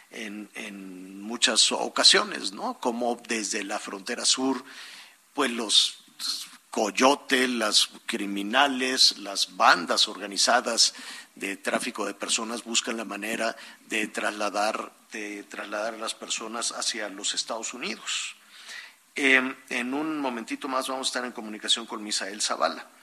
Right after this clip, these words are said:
Él es, eh, reportero del Heraldo, que está haciendo una investigación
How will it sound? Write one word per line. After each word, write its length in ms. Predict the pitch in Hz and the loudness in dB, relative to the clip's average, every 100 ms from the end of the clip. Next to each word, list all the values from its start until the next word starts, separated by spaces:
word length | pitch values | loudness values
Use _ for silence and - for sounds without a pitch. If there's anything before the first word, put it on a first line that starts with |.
| - - - | -20 -20 -20
Él 160 | - - | -12 -4
es, 220 | 107 - | 0 0
eh, 260 | - 104 101 | 0 -6 -6
reportero 560 | 101 - 98 113 98 | -8 -10 -10 -8 -6
del 120 | 101 104 | -8 -6
Heraldo, 400 | 117 113 107 - | -4 -6 -8 -8
que 60 | |
está 180 | - 117 | -6 -4
haciendo 380 | - 120 117 120 | -4 -4 -6 -8
una 240 | 123 117 | -10 -12
investigación 800 | 120 117 - 95 - 113 113 | -8 -4 -4 -2 -2 -2 -6